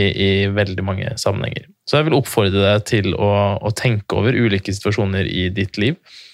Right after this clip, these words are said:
og hvor du kanskje kan bruke disse konseptene her. Og gjerne legg det igjen som en kommentar, eller send meg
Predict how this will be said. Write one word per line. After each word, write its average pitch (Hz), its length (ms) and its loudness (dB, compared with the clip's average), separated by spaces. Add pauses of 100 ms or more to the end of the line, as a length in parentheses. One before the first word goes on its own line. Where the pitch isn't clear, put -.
(260)
og 101 380 2
hvor 101 180 0
du 95 140 -2
kanskje 101 320 -2
kan 98 480 -2 (260)
bruke 107 480 2
disse 104 180 0
konseptene 101 480 0
her. 190 100 -2 (360)
Og 117 80 4
gjerne 127 260 2 (460)
legg 180 260 2
det 107 120 2
igjen 98 220 2
som 101 120 2
en 98 140 2
kommentar, 107 320 2
eller 151 120 2
send 104 260 0
meg 101 640 2